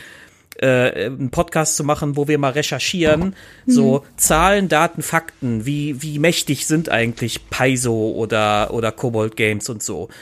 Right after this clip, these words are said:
Speaker 1: ja, und, und im Verhältnis zu Wizards of the Coast und so weiter und, ähm, wie viel, wie viel verdienen die eigentlich damit? Also ich meine, Kobold Games ja komplett, aber ich glaub, Paizo hat auch noch andere Produkte in der Pipeline. Ähm,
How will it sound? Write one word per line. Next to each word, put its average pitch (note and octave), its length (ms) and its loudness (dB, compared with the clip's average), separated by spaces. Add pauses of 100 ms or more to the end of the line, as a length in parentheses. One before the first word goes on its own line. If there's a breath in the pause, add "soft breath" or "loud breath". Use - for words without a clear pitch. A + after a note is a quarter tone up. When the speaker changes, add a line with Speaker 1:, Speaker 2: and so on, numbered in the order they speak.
(140)
Speaker 1:
ja, C3+ 220 4
und, C3 280 -2
und A#2 260 -2
im C3 140 -6
Verhältnis B2 560 0
zu B2 100 -4
Wizards A2+ 300 -2
of A#2 140 -10
the A#2 80 -6
Coast G#2+ 400 -6
und G#2+ 100 -10
so G2+ 160 -8
weiter F#2+ 460 -10
und, A2+ 240 -12
ähm, A2+ 340 -4 (480 loud breath)
wie C3 80 0
viel, C3+ 380 4
wie C#3 80 0
viel C#3 400 2
verdienen D#3+ 460 0
die C#3 120 -2
eigentlich B2 400 0
damit? A2 460 0
Also A2 180 -6
ich C#3 60 -12
meine, C3 160 -2
Kobold D3+ 300 2
Games C#3+ 260 0
ja C#3+ 80 0
komplett, C#3+ 420 -2
aber C3+ 100 -2
ich B2 100 -6
glaub, C#3 180 -4
Paizo D3 320 -2
hat C#3 120 -4
auch A#2 120 -8
noch A#2 100 -8
andere F3+ 240 -2
Produkte E3+ 400 -4
in D#3 60 -2
der D#3 100 0
Pipeline. D3+ 540 0 (480 loud breath)
Ähm, C3 340 4